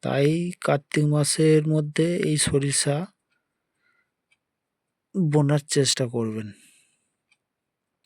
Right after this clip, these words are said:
যদি দেখেন কার্তিক মাস পেরিয়ে গেছে,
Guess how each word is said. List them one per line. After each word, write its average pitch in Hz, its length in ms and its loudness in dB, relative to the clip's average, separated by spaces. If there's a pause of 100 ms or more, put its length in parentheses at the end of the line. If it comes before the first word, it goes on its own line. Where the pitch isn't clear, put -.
(520)
যদি 131 400 -2
দেখেন 139 560 2 (120)
কার্তিক 123 540 -4
মাস 131 260 -2 (120)
পেরিয়ে 123 440 -2
গেছে, 131 400 0